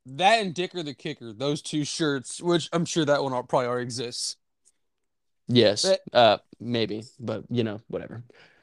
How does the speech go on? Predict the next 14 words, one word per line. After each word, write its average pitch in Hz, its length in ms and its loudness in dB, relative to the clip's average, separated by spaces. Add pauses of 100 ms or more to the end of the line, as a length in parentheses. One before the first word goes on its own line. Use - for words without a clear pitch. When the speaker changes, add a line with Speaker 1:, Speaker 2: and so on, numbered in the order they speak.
(120)
Speaker 1:
Anyway, 151 220 -6
thanks 202 280 -2
f-, 208 80 -12
again, 208 340 4
guys, 202 380 6
for - 140 -14
listening 196 280 -6
to 202 120 -6
another 202 240 -4
episode 196 420 -6
of 156 80 -10
Out 175 140 -4
of 156 120 -6
Bounds. 185 560 -6